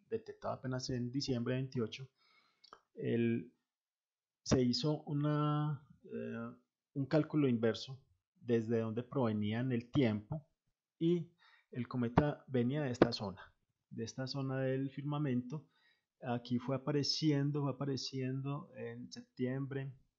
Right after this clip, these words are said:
en septiembre ya que estamos viendo dos mil diez, eh, dos mil dieciséis, diecisiete, dieciocho y diecinueve va apareciendo. Esa es la trayectoria que lleva.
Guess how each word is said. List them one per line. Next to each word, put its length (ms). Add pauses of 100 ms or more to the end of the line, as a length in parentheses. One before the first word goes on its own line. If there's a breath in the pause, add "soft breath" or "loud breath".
(480)
en 60
septiembre 920
ya 240 (140)
que 40
estamos 280
viendo 260
dos 40
mil 180
diez, 320 (240)
eh, 280 (240)
dos 120
mil 160
dieciséis, 580
diecisiete, 540
dieciocho 480
y 20
diecinueve 540
va 80
apareciendo. 680 (480 soft breath)
Esa 120
es 60
la 100
trayectoria 500
que 140
lleva. 360